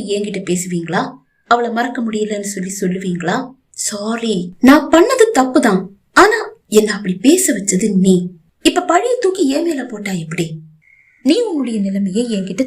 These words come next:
தெளிவா ஒரு ஃப்ரெண்டு கிட்ட சொல்ற மாதிரி சொல்லிட்ட. ஆண்களை பார்த்தாலே ஒரு பயம்,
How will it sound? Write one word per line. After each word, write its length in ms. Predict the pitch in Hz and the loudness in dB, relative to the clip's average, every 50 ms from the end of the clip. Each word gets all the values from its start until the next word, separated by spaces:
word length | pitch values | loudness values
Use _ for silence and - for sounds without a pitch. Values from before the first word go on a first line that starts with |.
| 262 - | -4 -4
தெளிவா 440 | - 202 208 240 269 254 - 202 233 262 | -4 -2 0 0 -2 -2 -2 -4 -4 -2
ஒரு 160 | 220 202 226 | -2 -2 -4
ஃப்ரெண்டு 340 | 226 - - 269 285 349 349 | -4 -4 -2 -2 -2 -2 -4
கிட்ட 200 | - - 226 - 208 | -6 -6 -6 -6 -6
சொல்ற 380 | - - 202 208 208 214 214 | -4 -4 -4 -4 -4 -6 -6
மாதிரி 280 | 185 185 190 208 - 220 | -6 -6 -6 -6 -8 -8
சொல்லிட்ட. 420 | - - 196 196 196 185 190 196 190 196 196 - _ _ _ - | -6 -6 -6 -4 -6 -4 -4 -4 -4 -4 -6 -14 _ _ _ -2
ஆண்களை 480 | 233 240 302 381 - - 339 294 254 | 0 0 0 0 -2 -4 -4 -4 -4
பார்த்தாலே 580 | - - 214 233 262 - - 233 214 202 226 254 | -6 -6 -6 -6 -6 -6 -6 -4 -2 -2 -2 -2
ஒரு 200 | 220 202 220 185 | -2 -4 -6 -6
பயம், 340 | 180 185 180 175 190 233 254 | -6 -4 -4 -2 -4 -4 -6